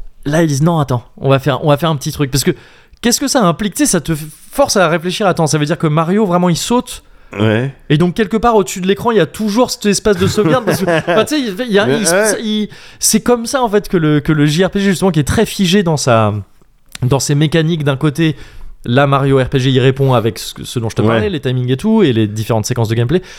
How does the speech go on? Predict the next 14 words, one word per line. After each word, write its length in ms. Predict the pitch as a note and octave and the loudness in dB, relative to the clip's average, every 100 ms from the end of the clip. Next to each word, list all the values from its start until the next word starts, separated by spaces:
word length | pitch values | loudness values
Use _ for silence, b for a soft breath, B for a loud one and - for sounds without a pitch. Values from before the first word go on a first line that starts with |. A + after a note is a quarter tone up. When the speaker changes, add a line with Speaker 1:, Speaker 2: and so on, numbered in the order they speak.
| B B - | B B -8
Speaker 1:
très 120 | - | -4
figé 120 | C#3 | 0
dans 80 | C#3+ | -2
sa 120 | C3 | 0
mécanique 420 | C3 C3 F3 A3 - | -2 0 0 -2 0
et 120 | G#3 | 2
dans 100 | F#3 | 2
sa 160 | E3+ D3+ | 0 -2
mise 180 | C3+ C3 | 0 0
en 60 | |
scène 240 | C3+ B2+ B2+ | 0 0 2
aussi. 200 | G2 G2 | 2 2
Speaker 2:
Bien 140 | G#2 | 2
sûr. 340 | F#2 C#3+ D3 | 0 0 -2